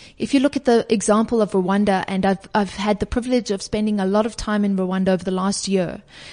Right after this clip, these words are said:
they banned plastic, uh, ten years ago, and they started to entrench this kind of concept of cleanliness in their culture.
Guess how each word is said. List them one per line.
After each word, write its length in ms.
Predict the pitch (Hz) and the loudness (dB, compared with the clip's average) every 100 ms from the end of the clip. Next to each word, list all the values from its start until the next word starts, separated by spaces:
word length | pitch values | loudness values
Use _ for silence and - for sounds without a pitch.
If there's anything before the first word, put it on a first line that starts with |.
| - - - | -20 -18 0
they 260 | 233 311 | 4 4
banned 360 | 254 233 226 220 | 6 4 4 -2
plastic, 540 | - 214 - 175 - - - - - - - | -4 -4 -4 -8 -8 -20 -20 -20 -20 -10 -2
uh, 140 | 190 180 | 0 0
ten 260 | - 269 | -4 -2
years 240 | 226 208 202 | 0 0 -2
ago, 160 | - - - - - - - | -6 -8 -14 -20 -20 -20 -6
and 160 | 208 220 | 0 2
they 120 | 269 | 2
started 640 | 262 - 233 233 - 214 - | -2 2 2 2 0 -2 -2
to 280 | 214 208 196 - _ _ _ - 214 | -6 -4 -6 -14 _ _ _ -8 0
entrench 840 | 214 202 - - 277 294 294 - | 2 2 -2 -4 0 0 0 -4
this 200 | 220 - | -6 -6
kind 320 | - 220 220 | -10 -6 -6
of 120 | 202 | -6
concept 540 | - - 233 - 196 - | -10 -6 -6 -4 -6 -6
of 160 | 202 180 _ - | -8 -8 _ -16
cleanliness 840 | - 262 247 220 175 - - - - _ _ - | 0 2 2 0 -4 -10 -12 -14 -18 _ _ 0
in 160 | 240 240 | 4 6
their 120 | 226 | 4
culture. 500 | - 240 233 - | 2 -6 -6 -8